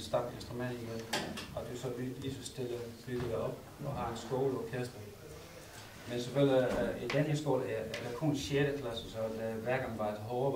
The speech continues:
at vi synes, det var sjovt nok, at vi vil komme tilbage igen. Men, øh, princippet er, at jeg hver gang henter en ny fjerde ind og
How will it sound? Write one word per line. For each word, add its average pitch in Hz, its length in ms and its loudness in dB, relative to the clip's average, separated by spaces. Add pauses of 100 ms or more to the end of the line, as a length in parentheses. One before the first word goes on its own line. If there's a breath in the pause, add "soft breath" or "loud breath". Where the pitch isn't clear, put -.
at 107 240 -2
vi 104 60 -6
synes, 110 200 -6
det 104 100 -6
var 101 60 -4
sjovt 131 300 2
nok, 117 200 -4
at 104 140 -6
vi 120 60 -4
vil 117 120 -2
komme 120 240 -6
tilbage 113 400 -2
igen. - 180 -6 (1000 loud breath)
Men, 117 220 -2
øh, 110 180 -2 (540)
princippet 147 360 2
er, 151 60 6
at 143 80 2
jeg 123 80 0
hver 135 220 6
gang 117 220 2
henter 139 340 4
en 113 120 -2
ny 135 160 2
fjerde 117 580 0
ind 110 100 -4 (840)
og 104 180 -2